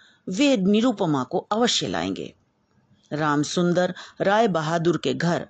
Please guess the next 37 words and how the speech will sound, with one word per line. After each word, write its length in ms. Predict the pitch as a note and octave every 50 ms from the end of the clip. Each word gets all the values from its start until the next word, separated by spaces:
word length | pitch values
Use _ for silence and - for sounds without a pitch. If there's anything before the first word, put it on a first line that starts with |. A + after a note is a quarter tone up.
| -
अपनी 320 | - F3 - - G3 G#3 G3
पुत्री 400 | - - A3+ - - A3 G3+ F#3+
को 140 | - - G#3+
लेने 400 | F#3 C#3 B2 C3+ C#3+ D3 C3+ A2+
पहुंचे। 480 | - - B2+ C3 A#2+ - - - - _ _ _ _ _ _ _ _ -
राय 240 | C#3+ D#3 D#3 D3+ D3+
बहादुर 480 | D3 C#3+ C3+ C3 B2+ B2 C#3+ E3 F#3+ F#3+
घर 300 | - - - D3+ G3+ G#3
पर 200 | - - C3+ -
नहीं 280 | - A2+ A#2+ B2 A#2+ - -
थे। 140 | - - - _ _ _ _ _ _ _ _ _ -
रामसुंदर 680 | D3+ D#3 D#3 D3 C#3 C#3 B2+ - - D#3 D#3 D#3+ F#3 F#3+
ने 140 | F#3+ G3+ G3
पुत्री 380 | F#3+ - A3+ - - A#3 F3+ -
से 180 | - - E2+
कहा, 320 | - - - - - - - _ _ _ _ _ _ _ _ _ _ _ _ - D#3+
"इस 200 | D#3 C#3+ C3+ C3
बार 400 | C3 D3+ D#3 E3 F#3+ A3 B3 B3
मैं 240 | G#3+ E3+ D#3+ D#3
तुम्हें 380 | - - D#3 D3+ D#3 D#3+ G#3 A#3+
अवश्य 420 | A3 E3 D3 D#3 D3+ - - D4+ E4+
घर 200 | C#4 D4 D4+ D4
ले 160 | C#4+ B3+ A3+
जाऊंगा। 520 | F3+ E3+ C#3+ B2 A#2 G#2 F2 - - - _ _ _ _ _ _ _ _ _ _ -
मैं 180 | D3 D#3 D#3+ E3
रुपयों 360 | E3+ C#3+ - D#3+ D#3+ D#3 D#3+
का 120 | D#3 A#3
पूरा 340 | A#3+ A#3+ - F3 E3+ G3+ B3+
इंतजाम 460 | C#4 C4+ B3 D4 C#4 B3+ D4+ D#4 D4+
करके 280 | C4 D#4 D4 C#4 D4 D4+
आया 240 | C#4 C4 B3+ B3 A#3
हूं।" 220 | G#3+ F#3+ F#3 D#3 C#3 - _ _ _ _ _ _ _ _ _ -
पिता 360 | E3 D#3+ - - F3 E3+ E3+
पुत्री 580 | E3 - - D#3 C3+ - D3+ C#3 D3 D3+ D#3 D#3+ - D#3+
दोनों 380 | D#3+ B3 C#4+ D4 C#4 A#3+ E3+
रो 160 | B2+ G2+ F#2
रहे 240 | G#2+ F#2+ - - -